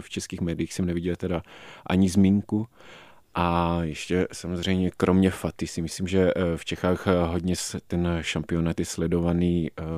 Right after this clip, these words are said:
vietnamskou menšinou, eh, protože Vietnam, který bohužel teď, eh, bude hrát, eh, dneska, takže v době natáčení, nevím, jak to dopadlo, ale v době vysílání už ten, eh, výsledek toho čtvrtfinálového zápasu,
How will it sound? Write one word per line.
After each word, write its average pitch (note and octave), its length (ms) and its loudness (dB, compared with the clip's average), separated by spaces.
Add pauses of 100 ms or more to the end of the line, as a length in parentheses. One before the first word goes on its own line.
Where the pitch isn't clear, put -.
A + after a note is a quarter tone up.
(100)
vietnamskou E2+ 500 0
menšinou, F#2 600 4
eh, - 540 -8
protože F2 420 -2
Vietnam, F#2 600 2 (320)
který F2+ 240 -4
bohužel F2+ 480 0 (100)
teď, F#2+ 320 0
eh, F#2+ 100 2 (800)
bude F#2+ 220 6
hrát, G#2 300 2
eh, F#2 220 4
dneska, F2+ 640 0
takže F2+ 300 -2
v F2 140 -4
době F2+ 260 2
natáčení, G2 600 2
nevím, F#2+ 240 4
jak F#2 140 0
to G#2 100 0
dopadlo, F#2+ 380 2
ale F#2+ 120 4
v F2+ 40 -2
době F2 220 -2
vysílání F2 540 -2
už - 120 -8
ten, G2 200 4
eh, F2 140 2
výsledek F2 400 -2
toho F2 140 -2
čtvrtfinálového E2+ 920 0
zápasu, F2 680 0